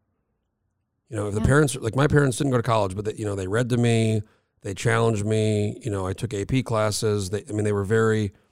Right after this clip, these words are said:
Speaker 1: they instilled in me, "You have to get educated,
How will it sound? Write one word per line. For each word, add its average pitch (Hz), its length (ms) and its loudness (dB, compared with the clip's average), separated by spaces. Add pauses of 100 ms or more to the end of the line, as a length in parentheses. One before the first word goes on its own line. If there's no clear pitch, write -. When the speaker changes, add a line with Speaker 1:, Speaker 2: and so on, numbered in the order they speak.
(160)
Speaker 1:
they 123 120 -2
instilled 127 480 2
in 110 100 0
me, 95 320 0 (440)
"You 117 260 -10
have 120 180 2
to - 80 -8
get 123 120 4
educated, 107 640 0